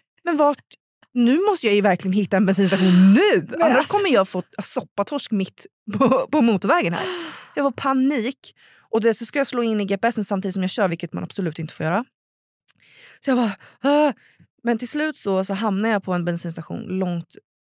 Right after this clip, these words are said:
Speaker 1: utåt helvete. Kör in, öppnar upp, eh, tanken, går ut.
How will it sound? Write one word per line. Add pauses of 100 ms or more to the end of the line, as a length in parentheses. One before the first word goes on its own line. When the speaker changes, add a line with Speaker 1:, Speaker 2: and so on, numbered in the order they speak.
(140)
Speaker 1:
utåt
helvete. (220)
Kör
in, (840)
öppnar
upp,
eh,
tanken,
går
ut.